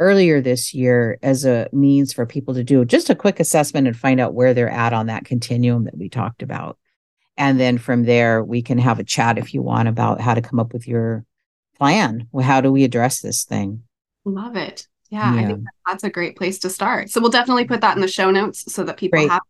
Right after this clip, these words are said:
Speaker 2: the ability to go see that assessment.
Speaker 1: Yeah.
Speaker 2: And then I'd love to have you just tell everybody, you know, aside, aside from that assessment, where can they find you? Tell us a little bit about your podcast and, um, what you're doing there, just a little bit, so we can
Speaker 1: Oh, sure, sure,
Speaker 2: Thank
Speaker 1: sure.
Speaker 2: you.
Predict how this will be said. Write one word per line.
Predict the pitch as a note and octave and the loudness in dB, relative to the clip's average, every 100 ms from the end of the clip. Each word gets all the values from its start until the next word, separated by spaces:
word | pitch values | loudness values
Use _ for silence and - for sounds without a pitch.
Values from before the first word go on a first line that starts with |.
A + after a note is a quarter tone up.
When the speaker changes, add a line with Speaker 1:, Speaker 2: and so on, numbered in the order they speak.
| _ | _
Speaker 2:
the | - - | -20 -10
ability | F#3 F#3 F#3 F3 | -6 -4 0 -2
to | |
go | E3+ F3 E3+ F#3+ | 0 -2 -2 -6
see | - F#3+ | -2 0
that | D#3+ | 0
assessment. | D#3+ - D#3 - F#3+ D4 E4+ _ - - - | 0 -2 -2 -2 -4 -2 -6 _ -20 -20 -10
Speaker 1:
Yeah. | C#3 D3 | -4 0
Speaker 2:
And | B3 | 4
then | C4 C4+ C4+ _ _ | 4 2 -4 _ _
I'd | B3+ | -2
love | B3 A#3+ | 0 0
to | D4 | 0
have | B3+ | -2
you | B3 | -2
just | A3+ A3 | -2 -2
tell | C4+ A3+ | 0 2
everybody, | G3 A3 A3 A#3+ | 2 2 2 0
you | C4+ A3+ | 0 0
know, | G#3 | 0
aside, | A3 A3+ - | 0 -2 0
aside | G#3+ G#3 A#3 A#3 | 0 2 0 0
from | C4 | 2
that | A3+ | 2
assessment, | A3+ A#3+ B3 C4+ C#4 | 0 -4 -2 -4 -2
where | A3+ | -4
can | A3 C4+ | -2 0
they | G#3 | 0
find | G3+ G#3 G#3+ A#3 A3+ | 0 0 0 2 0
you? | A#3 A#3 A3+ A#3 | 2 2 2 2
Tell | G#3 G#3+ | -2 -2
us | G#3 | 0
a | |
little | G#3 G3+ | 0 2
bit | G#3 | 2
about | G3+ F3 | 2 0
your | F#3 | -2
podcast | - B3 A3+ B3+ A3 G#3+ A3+ - F3+ | 0 0 2 0 2 2 0 0 2
and, | E3+ E3 | 2 2
um, | C3 D3 D#3 | 0 -2 0
what | F#3 F#3+ | 0 2
you're | G3 | 2
doing | G3 F#3 | 2 2
there, | F3+ F#3+ G3+ | 2 2 0
just | G3+ G3 | -2 -4
a | |
little | F#3 G3 | -2 -2
bit, | G3+ C#4 | -2 -4
so | - F#3 | -6 -8
we | F3+ | -8
can | - E3 | -4 2
Speaker 1:
Oh, | D#4+ F#4+ | 4 6
sure, | - E4+ F#4+ D#4 - - | 2 2 4 6 4 0
sure, | - - D#4 | -4 2 2
Speaker 2:
Thank | C#4 | 4
Speaker 1:
sure. | D#4 G#3+ | 4 2
Speaker 2:
you. | - | 0